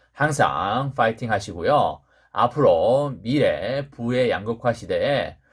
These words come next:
삼성전자 장기 투자로 행복한 인생 그리고 아름다운 인생 잘 가꾸어 나가시길 바라겠습니다. 이번 시간에는 삼성전자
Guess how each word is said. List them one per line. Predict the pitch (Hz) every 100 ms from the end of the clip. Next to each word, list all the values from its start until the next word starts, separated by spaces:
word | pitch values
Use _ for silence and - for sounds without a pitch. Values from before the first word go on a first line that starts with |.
| _
삼성전자 | _ 131 127 127 131 117 113 113 120 120
장기 | - 101 107 120
투자로 | 123 156 113 80 113 175 - _ _
행복한 | 160 165 151 147 - 147 147 143
인생 | 120 156 139 90 78 101 139 147
그리고 | 110 104 104 120 131 -
아름다운 | 98 120 117 120 120 92
인생 | 90 160 123 82 _ _ _
잘 | _ - 101 127
가꾸어 | 127 107 156 104 85 113 160
나가시길 | 90 92 - - 110 165
바라겠습니다. | 127 95 90 - 85 80 78 52 - _ _ _ _ _
이번 | 95 110 120
시간에는 | 123 - 139 165 127 87 78 95 135 165 175 _
삼성전자 | - 143 147 143 160 156 117 92 98 143 104 64